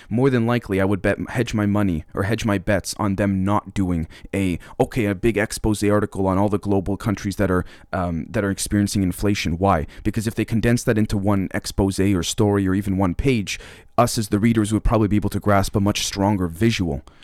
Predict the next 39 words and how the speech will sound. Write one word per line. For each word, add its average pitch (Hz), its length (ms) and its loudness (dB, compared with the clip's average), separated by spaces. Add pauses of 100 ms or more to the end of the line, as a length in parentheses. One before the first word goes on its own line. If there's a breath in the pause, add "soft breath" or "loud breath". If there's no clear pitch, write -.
(200 loud breath)
uh, 87 120 -2
pertaining 98 520 -4
to 85 340 -6 (300 loud breath)
the, 95 320 -4
uh, 85 160 -2
the, 87 160 -6
the 104 220 -6
way 104 180 0
in 104 100 0
which 98 180 -6
we 98 100 -6
see 98 200 -8
certain, 92 440 -4 (260 loud breath)
um, 92 260 -2 (140)
efforts - 500 -2
or 104 160 2
initiatives, 98 680 2
whether 101 340 2 (240)
for 110 140 2
better 117 320 4
or 110 100 6
worse, 98 480 0 (540)
being 104 240 2
brought 95 200 4
forward. 98 460 0 (380)
You 107 100 -4
guys 110 160 2
see - 100 -4
what 107 100 -2
I'm 104 80 -2
saying? 117 260 -4 (220 loud breath)
So 113 300 0
again, 107 280 -2 (1040)
um, 113 320 -2 (260 loud breath)
let's 120 180 -4
see 120 160 -4
right 113 220 0
over 104 160 -4
here. 143 320 -4